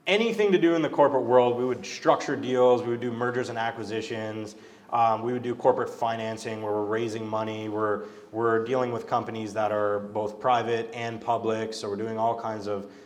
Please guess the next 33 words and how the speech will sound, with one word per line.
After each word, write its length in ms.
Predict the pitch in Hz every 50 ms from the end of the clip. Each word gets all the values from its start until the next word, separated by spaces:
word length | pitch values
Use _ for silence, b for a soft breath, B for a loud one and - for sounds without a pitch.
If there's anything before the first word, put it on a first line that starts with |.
| B B B
uh, 200 | 104 104 104 98
public 300 | 101 - 120 117 113 104
financing 580 | - - 117 113 110 110 107 101 - 110 107 107
work 300 | 107 107 107 104 - 104
and 160 | 92 92 95 - -
public 300 | - - 110 113 107 -
acquisitions 580 | 113 110 107 - 107 98 104 104 107 107 101 101
as 120 | 101 95
well, 440 | 98 104 107 104 107 104 104 101 B B B B B B B B B -
um, 240 | 123 123 139 - 123
which 220 | - 143 131 -
was 140 | 131 135 -
a 40 | 110
great 260 | 120 143 156 151 147
stepping 320 | - - 156 - 143 120
stone 300 | - - - 120 117 113
to 60 | 107 107
what 320 | 107 110 110 110 - - - - - - - -
led 260 | 113 117 123 127 131
us 160 | 131 120 127
to 80 | - 107
the 80 | 104 101
cannabis 320 | 110 123 120 107 101 -
practice, 420 | - 113 107 98 95 - 110 101
but 180 | - - 127 123
that, 220 | 143 151 160 156 160
that 100 | 165 180
was 120 | 180 180
kind 180 | - 175 170 151
of 40 | 127
the 60 | 120
basis. 420 | 123 123 123 117 - 113 101 -
And 320 | - 127 123 123 123 117